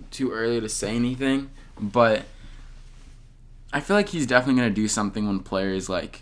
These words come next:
you know, LeBron is out of the league, Curry's out of the league, maybe in, like, five years or so. 'Cause think about it. Like, how, how old is he? Like, he is so young.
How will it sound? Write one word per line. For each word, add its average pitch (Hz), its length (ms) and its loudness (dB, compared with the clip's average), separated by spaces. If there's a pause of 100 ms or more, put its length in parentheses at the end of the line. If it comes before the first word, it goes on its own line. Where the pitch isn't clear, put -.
(100)
you 85 100 -8
know, 92 100 -4
LeBron 90 640 -2
is 87 80 -6
out 90 180 0
of 85 80 -6
the 87 60 -6
league, 87 180 -6
Curry's 87 360 -6
out 87 160 -2
of 85 60 -4
the 85 60 -6
league, 87 320 -6 (360)
maybe 98 220 2
in, 92 80 0
like, 85 180 -4
five 87 380 0
years 87 400 -4
or 90 120 -8
so. 87 340 -8 (1000)
'Cause 156 260 0
think 190 280 0
about 113 280 6
it. - 80 -4
Like, 104 160 0
how, 156 380 4 (600)
how 190 200 4
old 139 300 2
is 95 180 -2
he? 85 220 -8 (420)
Like, 104 140 -6
he 165 200 0
is 104 120 0
so 123 280 2
young. 95 420 0